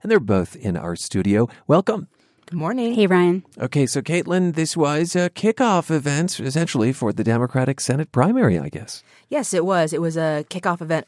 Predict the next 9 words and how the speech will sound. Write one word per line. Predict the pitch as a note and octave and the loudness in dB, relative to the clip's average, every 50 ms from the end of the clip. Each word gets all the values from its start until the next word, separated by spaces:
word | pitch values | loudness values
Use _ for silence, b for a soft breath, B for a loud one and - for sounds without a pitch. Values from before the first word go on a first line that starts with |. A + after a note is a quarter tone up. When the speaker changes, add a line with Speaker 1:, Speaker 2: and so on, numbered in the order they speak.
| _ | _
Speaker 2:
organized | E3+ E3 D#3 E3+ E3 D#3+ D#3+ D#3+ D#3 D3+ D3 | -6 -4 -4 -2 -2 -2 -2 -2 -2 -4 -4
by | - D3+ D3+ D3 | -6 -6 -6 -4
Indivisible | - D#3+ F3 F#3+ F#3+ F3 E3 E3 D#3 D#3+ D3+ D3+ | -4 -4 -2 -2 -2 -2 -2 -2 -2 -4 -4 -4
Denver. | D3 D3 C#3+ D3+ D3+ F#3 A3+ B3 B B B B B B | -4 -4 -4 -2 -2 -2 -2 -2 B B B B B B
It's | - - - | -10 -8 -8
a | D#3 | -8
progressive | - E3 D3 D#3+ D3+ - - D#3 D3+ D3 C#3 - | -6 -4 -4 -4 -4 -2 -2 -2 -2 -2 -4 -4
grassroots | D#3+ D3 C#3 C3+ - D3+ C#3+ C3 - | -4 -4 -4 -4 -6 -8 -10 -10 -10
organization, | - D3 D3 C#3+ C#3 C3 C3 B2+ B2+ - - F#3 G#3 A3+ | -12 -10 -8 -8 -8 -6 -6 -6 -6 -6 -6 -6 -6 -6